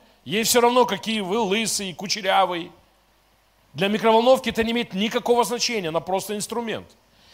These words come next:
Если вы сделаете все правильно, подключите ее к розетке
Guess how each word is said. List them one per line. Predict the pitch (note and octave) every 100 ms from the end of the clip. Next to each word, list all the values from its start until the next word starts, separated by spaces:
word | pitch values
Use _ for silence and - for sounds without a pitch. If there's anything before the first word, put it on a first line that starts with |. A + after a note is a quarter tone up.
| _ _
Если | C3+ C4 A3+
вы | A#3+
сделаете | A3 E3+ G#3+ F3+
все | D#3+ G#3+
правильно, | - C#3 A#2+ C3 E3+ G#3+ - _ _ _ -
подключите | E3+ G3 A3+ A3+ F#3
ее | E3+
к | C#3+
розетке | D3 B2+ B2+ - G3+